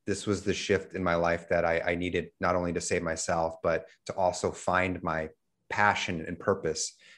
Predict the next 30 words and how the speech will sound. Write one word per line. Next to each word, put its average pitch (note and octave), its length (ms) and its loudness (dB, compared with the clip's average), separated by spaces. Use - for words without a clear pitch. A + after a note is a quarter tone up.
and F#2 120 0
mission-driven F2 640 0
work. F2 380 2
And F2+ 300 2
that F#2 180 4
was F#2+ 200 0
to - 180 -12
ask E2+ 300 -4
for D#2+ 160 -8
help. D#2+ 420 -2
And D#2+ 120 -10
so, E2+ 400 0
yes, G#2+ 380 6
it's, - 220 0
uh, F#2 400 6
challenging G2+ 580 0
sometimes F#2+ 640 -2
for F2+ 200 2
men F2 280 2
to - 140 -4
ask E2 320 -2
for D#2 120 -6
directions, G2 1080 -2
um, E2 480 -6
or F2+ 140 0
help, G2+ 500 4
but G2 460 4
really G#2 540 6
it's F#2 280 -2
like, F#2+ 380 4